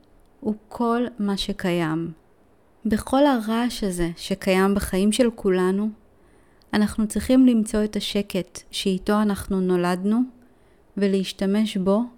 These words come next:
כדי להרגיע את הנפש ואת הגוף. להקדיש את הזמן בהקשבה לסביבה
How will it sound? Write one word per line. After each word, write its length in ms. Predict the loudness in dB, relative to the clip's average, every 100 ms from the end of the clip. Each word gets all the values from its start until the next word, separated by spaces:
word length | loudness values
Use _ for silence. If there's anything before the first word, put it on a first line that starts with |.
| -6
כדי 280 | 0 2
להרגיע 600 | 2 2 -2 -2 2 2
את 160 | 0 0
הנפש 720 | 2 2 0 -2 -2 -4 -10 -6
ואת 320 | -2 -2 -2
הגוף. 480 | -6 -6 -10 -14 -20 _ _ _ _ -20 -20 -20 _ _
להקדיש 560 | -2 -2 -2 -2 0 -2
את 100 | -2
הזמן 500 | -2 0 0 0 0
בהקשבה 540 | -2 -4 -8 -2 0
לסביבה 600 | 0 -2 0 0 2 2